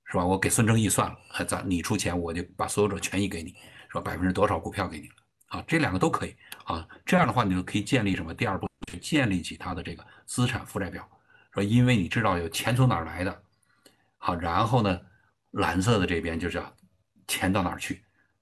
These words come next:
你马云要投资什么，是吧？这就变成这两侧，你，你得来的钱和你形成的资产一定相等，是吧？如果你说我融资了三百个亿，只花了两百个亿，那还有一百个亿呢，好，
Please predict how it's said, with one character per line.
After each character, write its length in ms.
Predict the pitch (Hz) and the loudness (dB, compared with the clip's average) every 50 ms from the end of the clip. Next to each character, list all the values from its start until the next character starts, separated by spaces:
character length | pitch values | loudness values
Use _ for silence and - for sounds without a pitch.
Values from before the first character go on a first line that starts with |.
| _ _ _ _ _ _ _ _ _ | _ _ _ _ _ _ _ _ _
你 80 | - 113 | 0 2
马 180 | 104 92 78 82 | 2 2 2 0
云 280 | 78 80 87 101 95 - | 0 -2 -2 -4 -4 -4
要 100 | - 101 | -6 -4
投 180 | - - 95 90 | -2 -2 -2 -2
资 160 | - 101 92 | 0 -2 -2
什 120 | 92 92 | -2 -4
么， 140 | - - - - _ _ _ | -6 -10 -12 -14 _ _ _
是 120 | - - - | -6 -4 -4
吧？ 80 | 78 - | -4 -4
这 100 | - - | -6 -8
就 80 | - | -10
变 140 | - - - - | -10 -12 -12 -12
成 80 | - - | -6 -2
这 160 | - 170 151 | 2 2 2
两 280 | 101 92 90 76 - - | 4 2 0 0 -2 -4
侧， 260 | - - 113 - - - - - - - - - _ _ _ _ _ | -4 -2 -2 -2 -2 -6 -18 -20 -20 -20 -20 -20 _ _ _ _ _
你， 280 | - 95 90 87 90 - - | 0 0 0 0 0 -4 -6
你 200 | 107 101 92 90 87 | -2 0 0 0 0
得 240 | - 107 95 104 | -2 -2 0 0
来 120 | 117 117 101 | 0 0 0
的 100 | 90 87 | -2 -2
钱 200 | - - 90 87 | -4 -4 -6 -6
和 200 | - - - 92 | -6 -6 -2 -2
你 220 | 92 85 80 - - - - | -2 -2 -2 -6 -12 -14 -12
形 220 | - - 85 85 | -10 -6 -4 -4
成 120 | 87 92 85 | -2 -2 -4
的 60 | 85 | -4
资 140 | - 98 95 | -4 -6 -6
产 180 | 87 82 - | -6 -6 -6
一 80 | 107 110 | -2 0
定 140 | 120 104 90 | 0 0 0
相 180 | - 87 82 | 0 -4 -4
等， 80 | 78 - - _ _ _ _ _ - - - _ - | -6 -8 -12 _ _ _ _ _ -20 -20 -20 _ -4
是 60 | - | -2
吧？ 40 | 90 | 2
如 240 | 92 104 127 160 185 | 4 6 6 8 8
果 240 | 190 180 156 127 | 8 6 6 4
你 120 | 110 104 95 | 4 4 4
说 140 | 123 139 139 | 4 4 4
我 80 | 117 | 4
融 180 | 98 101 110 131 | 4 4 4 4
资 140 | 127 139 139 | 4 4 4
了 80 | 131 | 4
三 180 | 127 - 147 151 | 4 2 2 2
百 160 | 135 101 87 | 2 0 0
个 60 | 87 90 | 0 0
亿， 140 | 90 90 | 0 0
只 160 | 85 - - 87 | 0 -2 -4 -2
花 180 | - - 143 | 2 2 4
了 100 | 143 113 | 4 4
两 200 | 98 92 98 123 | 4 2 2 2
百 140 | 135 110 87 | 2 2 2
个 80 | 85 90 | 0 0
亿， 180 | 90 90 - - _ - - _ _ | -2 -2 -4 -8 _ -20 -20 _ _
那 100 | - - | -6 -4
还 140 | - - 110 | 0 0 2
有 80 | 147 180 | 2 2
一 160 | - 185 165 | 2 2 2
百 160 | 113 90 82 | 2 2 0
个 80 | 80 - | 0 0
亿 140 | 90 90 | -2 -2
呢， 100 | 85 82 - - _ _ _ _ _ | -2 -4 -10 -18 _ _ _ _ _
好， 240 | - - - 78 | -8 -6 -6 -6